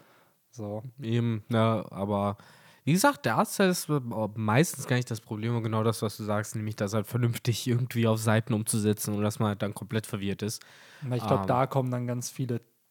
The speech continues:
Speaker 1: blöd gesagt, auch technische Sachen. Wie ist das Pacing? Wie gestaltest du die Panels? Wann kommt der Reveal? Wie settest du's ab? Also das, was wir ja gefühlt in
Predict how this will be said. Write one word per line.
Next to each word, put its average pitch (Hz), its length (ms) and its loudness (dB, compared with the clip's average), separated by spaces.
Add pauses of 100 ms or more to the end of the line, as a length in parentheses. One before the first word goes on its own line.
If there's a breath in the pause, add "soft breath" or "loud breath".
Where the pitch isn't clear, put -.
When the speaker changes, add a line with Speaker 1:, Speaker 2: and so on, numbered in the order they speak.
(100)
Speaker 1:
blöd 110 200 -6
gesagt, 110 220 -8
auch 104 180 -8
technische 123 440 -6
Sachen. 113 240 -8
Wie 123 40 -4
ist 123 140 -4
das 120 100 -8
Pacing? 110 540 -4 (320 soft breath)
Wie 143 100 2
gestaltest 123 560 -2
du 123 60 -8
die 113 80 -6
Panels? 113 520 -6 (120)
Wann 131 180 -2
kommt 135 200 -2
der 127 140 2
Reveal? 120 540 0 (300 soft breath)
Wie 135 280 -2 (140)
settest - 540 0
du's 139 180 -2
ab? 123 280 -4
Also 117 160 -2
das, 127 200 -2
was 123 200 -6
wir 127 80 2
ja 120 160 0
gefühlt 123 520 -4
in 127 240 -2